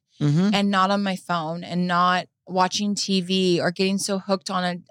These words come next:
Speaker 2: a different reality, you know?
Speaker 1: Yeah.
Speaker 2: And so I think that the kids that are growing up right now, there's so much pressure to be perfect. There's so much pressure to be, like, this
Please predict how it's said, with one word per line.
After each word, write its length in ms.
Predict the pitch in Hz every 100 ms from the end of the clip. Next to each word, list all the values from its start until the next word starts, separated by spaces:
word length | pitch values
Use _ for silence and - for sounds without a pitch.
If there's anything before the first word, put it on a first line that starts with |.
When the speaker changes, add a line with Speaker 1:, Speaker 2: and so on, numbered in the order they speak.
| 175
Speaker 2:
a 40 |
different 440 | 175 190 185 190 170
reality, 600 | 170 151 175 165 131 151
you 120 | 170 185
know? 340 | 175 185 220
Speaker 1:
Yeah. 180 | 120 135
Speaker 2:
And 120 | 202
so 420 | - 208 190 190 180 _ _ _ _ _ _
I 160 | 196 214
think 460 | - 240 247 247 -
that 400 | 208 202 185 - _ -
the 180 | 190
kids 440 | 202 - 214 202 190
that 100 | 220
are 100 | 226
growing 460 | 185 190 185 185 180
up 160 | - -
right 220 | 196 208
now, 480 | 220 226 240 240 226 _ _ _
there's 260 | - 208 202
so 460 | - - 208 202 226
much 340 | 214 214 -
pressure 720 | _ 214 190 - 175 147 - -
to 120 | 208
be 140 | 190 180
perfect. 760 | - - 180 - 76 - -
There's 180 | 196 196
so 200 | - 202
much 300 | 208 214 -
pressure 380 | - 185 - 190
to 140 | 175 170
be, 340 | 170 170 170 - _ _ -
like, 220 | 180 - 185
this 460 | 180 185 - -